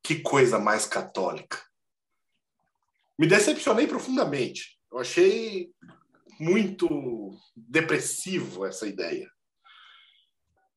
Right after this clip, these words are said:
Ok, abandonei a ideia, continuei vivendo, aprendendo várias coisas, até que eu fui roubado aos doze anos de idade.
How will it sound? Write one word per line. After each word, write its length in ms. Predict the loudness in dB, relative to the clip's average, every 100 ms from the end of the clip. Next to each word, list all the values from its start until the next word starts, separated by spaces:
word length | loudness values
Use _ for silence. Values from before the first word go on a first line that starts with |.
| _ _ _
Ok, 440 | -2 4 6 8 6
abandonei 480 | 4 4 4 4 4
a 40 |
ideia, 480 | 2 2 6 6 6
continuei 440 | 0 -6 -4 -2
vivendo, 960 | -2 -2 0 0 0 -2 -4 -8 -10 -16 _ _ _
aprendendo 500 | -6 -2 2 2 2
várias 320 | 2 0 0
coisas, 440 | -4 4 4 4 0
até 280 | -6 -2 -2
que 140 | 0
eu 80 | -2
fui 160 | -2
roubado 800 | -2 -2 2 2 2 -2 -8 -16 _ _ _ _ _ -10
aos 240 | -6 -4
doze 260 | -2 -2 -2
anos 140 | -4
de 80 | -6
idade. 580 | -6 -4 -4 -4 -10